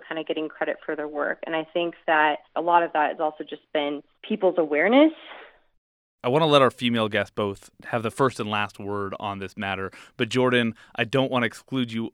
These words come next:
Speaker 2: also, particularly because you run a lab. You work with female scientists and male scientists. What are you doing in your lab to make sure that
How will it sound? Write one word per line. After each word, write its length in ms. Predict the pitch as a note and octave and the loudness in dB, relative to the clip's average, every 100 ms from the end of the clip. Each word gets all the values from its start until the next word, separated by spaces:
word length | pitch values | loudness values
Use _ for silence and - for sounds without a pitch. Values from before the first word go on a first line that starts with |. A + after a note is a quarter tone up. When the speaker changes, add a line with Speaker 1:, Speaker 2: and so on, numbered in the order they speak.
| _ C3 | _ 0
Speaker 2:
also, 300 | C3+ - A#2 | 2 2 -4
particularly 560 | C#3 C3+ F3+ G3+ D#3 | -4 -6 -4 0 0
because 460 | C3 B2+ C#3+ C3 G#2+ _ _ _ | -2 0 2 2 -2 _ _ _
you 220 | C#3+ C#3 | -4 -2
run 220 | B2 B2+ C#3+ | 2 4 4
a 80 | |
lab. 360 | B2+ F#2+ G2 C3+ _ _ _ _ - | 2 0 -2 -6 _ _ _ _ -2
You 540 | B2+ C3 B2 A#2+ A#2 - | 6 8 8 6 4 -2
work 580 | A2 A2 A#2+ B2+ B2+ - | -6 4 6 6 2 -10
with 400 | B2+ A#2 G#2+ G#2 | 0 4 6 4
female 320 | - B2 A#2+ A2+ | 0 2 2 4
scientists 400 | A#2+ A2 G#2+ - | 4 4 0 -2
and 220 | A2+ A2+ | 0 0
male 160 | G#2+ G#2 | 0 0
scientists. 420 | A#2 G#2 A2 G2+ | 0 0 0 -4
What 240 | A2 B2+ D3 | 4 4 6
are 100 | D3+ | 4
you 180 | C#3 | 2
doing 220 | C3 B2+ A#2 | 4 4 6
in 160 | G#2+ | 4
your 180 | G#2 A2 | 0 0
lab 360 | G#2+ G2+ G2+ - | 4 4 2 -2
to 100 | G#2+ | -8
make 300 | G#2 G2+ - | -4 -6 -4
sure 580 | - G#2+ G2+ G2 G2 - - _ _ A2 | 0 2 4 4 2 -2 -18 _ _ -6
that 500 | A2 G#2 G#2 - | 0 0 0 -6